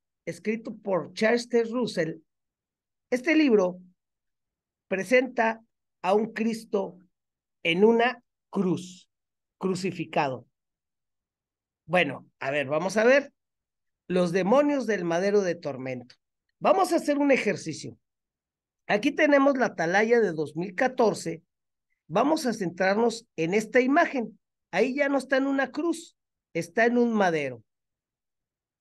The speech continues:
Aquí lo tenemos en grande. Esto apareció en dos mil catorce, en esa revista. Observa bien la imagen. ¿Qué encuentras ahí de raro?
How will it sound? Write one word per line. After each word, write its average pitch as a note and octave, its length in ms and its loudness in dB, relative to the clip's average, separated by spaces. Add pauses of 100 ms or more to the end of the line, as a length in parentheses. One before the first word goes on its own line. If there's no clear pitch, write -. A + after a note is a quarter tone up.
Aquí G3 180 -4
lo D#4 160 0
tenemos A#3+ 360 0
en F3+ 120 -2
grande. D#3 300 -2
Esto A#3+ 220 -4
apareció A3 440 0
en A#3 80 -2
dos G#3+ 160 0
mil A3 180 -2
catorce, A3 720 -2 (400)
en D3 100 -8
esa E3 200 -6
revista. A3 520 -2 (560)
Observa D#4+ 460 4
bien D#4 240 2
la D4 60 4
imagen. F3+ 440 0
¿Qué E4 120 -4
encuentras D#4+ 520 -4
ahí G#3 200 0
de A3 140 2
raro? F3 380 -2